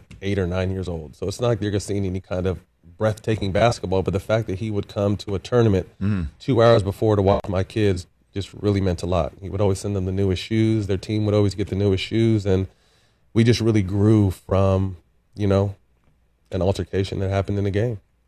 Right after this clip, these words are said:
Speaker 2: Unbelievable. What a story, Matt Barnes. And,
Speaker 1: Yeah.
Speaker 2: and he, we, we on this show interviewed him, I think, about a month before you,
Speaker 1: Mm.
Speaker 2: you got, had
Speaker 1: Mm-hmm.
Speaker 2: to sit down his final interview.
Speaker 1: Mm-hmm.
Speaker 2: And, um, this is after LeBron had, had arrived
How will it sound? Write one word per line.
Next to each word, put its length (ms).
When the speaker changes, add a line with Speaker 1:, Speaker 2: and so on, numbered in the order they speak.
Speaker 2:
Unbelievable. 760
What 360
a 60
story, 460
Matt 260
Barnes. 400
And, 160
Speaker 1:
Yeah. 100
Speaker 2:
and 100
he, 160
we, 480
we 380
on 180
this 120
show 300
interviewed 420
him, 200
I 80
think, 220
about 220
a 60
month 500
before 580
you, 120
Speaker 1:
Mm. 260
Speaker 2:
you 140
got, 320
had 100
Speaker 1:
Mm-hmm. 160
Speaker 2:
to 80
sit 200
down 180
his 120
final 280
interview. 320
Speaker 1:
Mm-hmm. 340
Speaker 2:
And, 500
um, 360
this 220
is 140
after 720
LeBron 680
had, 240
had 160
arrived 540